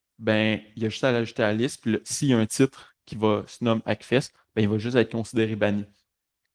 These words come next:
Ces sites-là sont indexés. Euh, dans le fond, on a les U R L, tout ça.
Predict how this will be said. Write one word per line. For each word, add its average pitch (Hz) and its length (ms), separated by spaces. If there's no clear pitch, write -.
Ces - 240
sites-là 151 500
sont 113 340
indexés. 123 720
Euh, 107 120
dans 107 140
le 107 40
fond, 120 160
on 117 360
a 110 120
les 104 380
U 113 40
R 104 200
L, 113 160
tout - 120
ça. 139 220